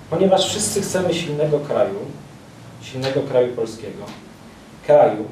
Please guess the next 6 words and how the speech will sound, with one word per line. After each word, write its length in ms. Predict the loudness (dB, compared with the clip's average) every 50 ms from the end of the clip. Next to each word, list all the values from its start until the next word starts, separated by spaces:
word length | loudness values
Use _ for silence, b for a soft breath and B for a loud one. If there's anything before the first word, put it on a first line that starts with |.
| -14 -18 -20 -20 -20 -20 -20 -20 -20 -18 -2
w 40 |
którym 500 | 6 8 8 10 10 8 6 4 0 -6 0
mamy 260 | 2 2 4 6 6
bogatych 460 | 6 6 4 4 2 0 0 -4 -6 -4
obywateli, 560 | -2 0 4 4 4 2 2 -6 -8 -8 -10 -12 -14 -16 -18 -20 -20 -20 -20 -20 -20 -20 -20 -20 -20 -20 -20 -18 -8 0
kraju, 400 | 4 6 6 6 6 2 -2